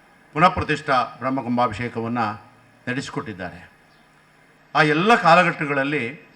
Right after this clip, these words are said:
ಅಭಿನವ ವಿದ್ಯಾತೀರ್ಥ ಮಹಾಸ್ವಾಮಿಗಳು ಶ್ರೀ ಕ್ಷೇತ್ರಕ್ಕೆ ಬಂದಾಗ ಭಾರತೀತೀರ್ಥ ಮಹಾಸ್ವಾಮಿಗಳವರು ಆಗ ಇನ್ನೂ ಬ್ರಹ್ಮಚಾರಿಗಳು, ಆಗ ಅವರ ಜೊತೆ ಕ್ಷೇತ್ರಕ್ಕೆ ತಾವು ಅಲ್ಲಿಗೆ ಬಂದಿದ್ದರು.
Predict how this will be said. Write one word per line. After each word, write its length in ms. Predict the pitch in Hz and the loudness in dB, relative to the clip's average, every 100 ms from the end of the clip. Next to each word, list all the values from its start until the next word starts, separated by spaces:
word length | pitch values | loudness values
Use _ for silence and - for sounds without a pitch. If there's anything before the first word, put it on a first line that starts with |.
| - _ _ _ _ | -20 _ _ _ _
ಅಭಿನವ 420 | 127 143 180 196 | -4 0 2 4
ವಿದ್ಯಾತೀರ್ಥ 560 | 196 160 175 170 165 160 | 2 2 0 2 -4 -6
ಮಹಾಸ್ವಾಮಿಗಳು 760 | 143 156 160 160 151 143 147 143 | 0 0 2 -2 0 -2 -2 -4
ಶ್ರೀ 180 | 151 | -6
ಕ್ಷೇತ್ರಕ್ಕೆ 480 | 147 156 151 151 143 | -4 -4 -2 -4 -6
ಬಂದಾಗ 400 | 123 127 117 110 127 143 - - - _ 117 | -6 -4 -4 -2 -2 -4 -8 -20 -20 _ 0
ಭಾರತೀತೀರ್ಥ 600 | 143 160 196 170 165 135 | 0 0 -6 -8 -8 -6
ಮಹಾಸ್ವಾಮಿಗಳವರು 1000 | 127 143 - 131 123 123 151 123 127 - _ 117 | -4 -4 -4 -6 -4 -4 -2 -4 -8 -14 _ -8
ಆಗ 160 | 123 | -4
ಇನ್ನೂ 400 | 131 123 135 113 110 | -4 -4 -6 -8 -10
ಬ್ರಹ್ಮಚಾರಿಗಳು, 680 | 117 127 135 135 113 95 92 - _ _ _ _ | -8 -6 -4 -6 -6 -10 -18 -20 _ _ _ _
ಆಗ 160 | 123 127 | -4 0
ಅವರ 280 | 127 117 117 | -2 -2 -6
ಜೊತೆ 380 | 113 151 127 113 - _ _ | -8 -6 -6 -8 -14 _ _
ಕ್ಷೇತ್ರಕ್ಕೆ 460 | - 143 - 131 131 | -10 -8 -8 -12 -8
ತಾವು 200 | 117 117 | -6 -6
ಅಲ್ಲಿಗೆ 220 | 110 117 | -6 -10
ಬಂದಿದ್ದರು. 500 | 113 120 120 87 92 | -8 -8 -10 -14 -20